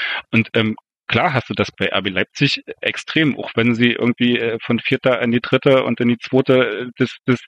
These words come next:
nicht ausspielen mussten in der, in, in, in der, in der Form, wie es möglich gewesen wäre. Ähm, aber klar ist das ein Wettbewerbsvorteil, absolut. Natürlich. Das war, der R B Leipzig ist in der Regionalliga immer ein U-Boot gewesen. Das war jenseits dessen, was,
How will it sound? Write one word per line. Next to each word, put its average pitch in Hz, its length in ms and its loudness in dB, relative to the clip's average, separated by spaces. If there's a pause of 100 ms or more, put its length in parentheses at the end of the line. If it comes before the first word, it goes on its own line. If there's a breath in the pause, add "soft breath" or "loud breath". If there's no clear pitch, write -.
nicht 131 500 2
ausspielen 123 480 4
mussten 214 460 2
in 165 160 0
der, 160 240 4 (320)
in, 139 160 -2
in, 135 240 -4
in 135 140 0
der, 135 140 2
in 135 100 2
der 123 200 4
Form, 135 320 2
wie 135 60 -2
es - 80 -2
möglich 143 320 2
gewesen 143 320 2
wäre. 143 380 2 (420 loud breath)
Ähm, 123 240 4 (920 loud breath)
aber - 180 0
klar 127 300 2 (280)
ist - 200 -16
das 101 100 -6
ein 104 100 -2
Wettbewerbsvorteil, 101 760 -2
absolut. 139 380 -4 (340)
Natürlich. - 440 -2
Das 95 140 -12
war, 101 160 2
der - 140 -6
R 110 100 0
B 101 80 -4
Leipzig 110 460 0
ist - 160 0
in 117 160 0
der 113 200 2
Regionalliga 117 720 2
immer 156 180 4
ein 143 280 4
U-Boot 143 300 2
gewesen. 127 380 2
Das 98 120 -6 (100)
war 110 300 2
jenseits 127 800 0
dessen, 123 360 0
was, 120 220 0